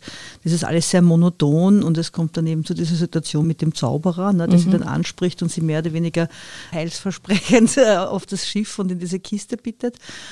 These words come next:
Speaker 1: Und es geht halt nachher, nach diesem abrupten Einstieg, ganz anders weiter. Es wird dann ganz ruhig, es wird ganz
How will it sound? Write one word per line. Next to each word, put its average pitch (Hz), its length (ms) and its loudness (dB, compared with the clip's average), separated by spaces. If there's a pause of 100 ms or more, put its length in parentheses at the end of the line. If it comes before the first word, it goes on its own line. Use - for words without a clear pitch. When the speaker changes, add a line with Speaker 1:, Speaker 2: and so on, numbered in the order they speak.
(300)
Speaker 1:
Und 185 340 0 (240)
es - 160 -4
geht 202 160 6
halt 196 140 4
nachher, 170 440 4
nach 185 240 2
diesem 196 400 0
abrupten 190 480 -2
Einstieg, - 640 -2
ganz 185 260 2
anders 147 360 -4
weiter. 139 320 -4
Es - 100 -8
wird - 140 -6
dann 170 100 0
ganz 170 380 0
ruhig, 202 500 0
es - 180 -6
wird 175 200 -6
ganz 170 440 -2